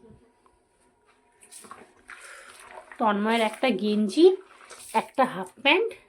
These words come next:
ব্যাস। তিশানের দুটো গেঞ্জি আছে, একটুখানি ভালো করে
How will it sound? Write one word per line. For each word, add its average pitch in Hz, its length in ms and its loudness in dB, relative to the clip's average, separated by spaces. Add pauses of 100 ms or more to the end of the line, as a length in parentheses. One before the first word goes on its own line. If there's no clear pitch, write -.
(240)
ব্যাস। 190 260 -4 (1600)
তিশানের 233 420 -6
দুটো 226 260 -2
গেঞ্জি 214 500 -2
আছে, 233 260 -4
একটুখানি 254 720 6 (800)
ভালো 214 320 6
করে 240 360 8